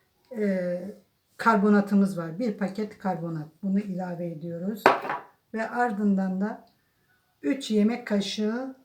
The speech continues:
e, sirke. Ya üzüm sirkesi, ya elma sirkesi, ya da limon kullanabilirsiniz. Fark etmiyor. Ben uz-, üzüm sirkesi şu an kullanıyorum. Bunu güzel bir şekilde çırpıyorum ve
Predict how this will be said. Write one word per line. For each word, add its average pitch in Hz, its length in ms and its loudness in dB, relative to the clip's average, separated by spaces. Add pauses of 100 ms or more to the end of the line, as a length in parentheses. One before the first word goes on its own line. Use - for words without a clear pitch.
(420)
e, 233 80 -12 (540)
sirke. 185 600 -4 (460)
Ya 277 160 4
üzüm 269 260 2
sirkesi, 220 540 -4
ya 247 120 0
elma 220 280 2
sirkesi, 202 500 -4
ya 262 160 0
da 208 60 0
limon 214 380 2
kullanabilirsiniz. 190 1000 -2 (520)
Fark 208 260 0
etmiyor. 196 300 -2 (120)
Ben 214 160 2
uz-, 208 360 -4
üzüm 208 240 2
sirkesi 202 680 -2 (440)
şu 208 200 0
an 175 120 0
kullanıyorum. 170 840 -2 (760)
Bunu 202 180 6
güzel 190 360 2
bir 196 60 -4
şekilde 175 440 -4
çırpıyorum 175 840 -6
ve 208 260 0